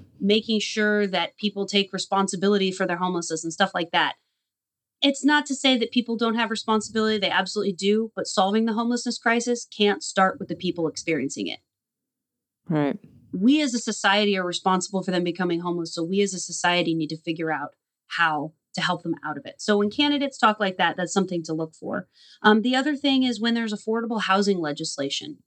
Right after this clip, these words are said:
Speaker 1: coming up, make sure to really look into that. Don't just listen to what people say. Don't just listen to the ads, because the ads are paid for, and all of the ads, regardless of the side, are usually for people who have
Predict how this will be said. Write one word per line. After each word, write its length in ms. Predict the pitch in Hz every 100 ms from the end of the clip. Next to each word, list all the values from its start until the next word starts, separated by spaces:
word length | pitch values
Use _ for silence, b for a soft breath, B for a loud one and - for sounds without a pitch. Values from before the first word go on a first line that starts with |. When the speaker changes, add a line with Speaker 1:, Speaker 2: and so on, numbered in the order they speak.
| _ _ _ -
Speaker 1:
coming 320 | 196 180 156
up, 200 | 156 110 -
make 280 | 185 196 254
sure 340 | - 302 311 -
to 220 | 294 262 208
really 320 | 262 277 302
look 260 | 277 277 -
into 340 | 233 254 240
that. 400 | 185 - - - _ _ _ b b 190
Don't 280 | 254 311 277
just 200 | 330 269
listen 460 | 277 277 294 277 269
to 340 | 262 247 247 233
what 360 | 202 214 226 - -
people 300 | 240 233 226
say. 300 | - 233 226
Don't 260 | 214 220
just 180 | - 277
listen 240 | 269 269 254
to 120 | 247
the 140 | 233 202
ads, 380 | 214 220 208
because 300 | 202 208 208 202
the 120 | 202
ads 220 | 208 214
are 40 | 226
paid 280 | - 202 196
for, 320 | 208 208 208
and 100 | 202 -
all 240 | - 262 294
of 100 | 208
the 140 | 196
ads, 380 | 175 170 170 - b b -
regardless 540 | 196 202 262 254 202
of 100 | 180
the 100 | 175
side, 460 | - 170 165 165 165 _ _ _
are 160 | 190 196
usually 520 | 196 262 247 277 269
for 180 | 254 240
people 500 | - 233 233 220 - -
who 160 | 220 214
have 420 | - 202 214 208